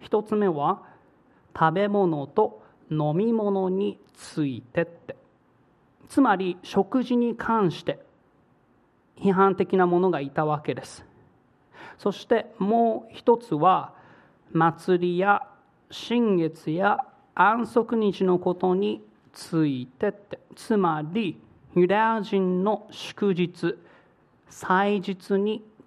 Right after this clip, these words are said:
関することでした。そのことに関して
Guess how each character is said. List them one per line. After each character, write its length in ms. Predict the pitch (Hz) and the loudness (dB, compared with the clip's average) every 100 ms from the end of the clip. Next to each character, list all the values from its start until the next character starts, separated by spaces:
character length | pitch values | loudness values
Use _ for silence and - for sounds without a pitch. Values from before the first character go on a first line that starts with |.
| _ | _
関 380 | - 170 165 165 | -2 0 2 -2
す 200 | 156 - | -4 -6
る 220 | 160 143 - _ - | -4 -4 -8 _ -6
こ 120 | 151 | -6
と 200 | 147 147 | -2 -4
で 140 | 135 | -4
し 160 | - - | -8 -10
た。 160 | - - - - - - - | -12 -14 -20 -20 -20 -20 -6
そ 100 | - | 2
の 120 | 202 196 | 4 4
こ 100 | 196 | 4
と 80 | 175 | 2
に 120 | 170 | 2
関 320 | 175 160 151 | 2 0 -2
し 100 | - | -2
て 240 | 202 170 | -2 -2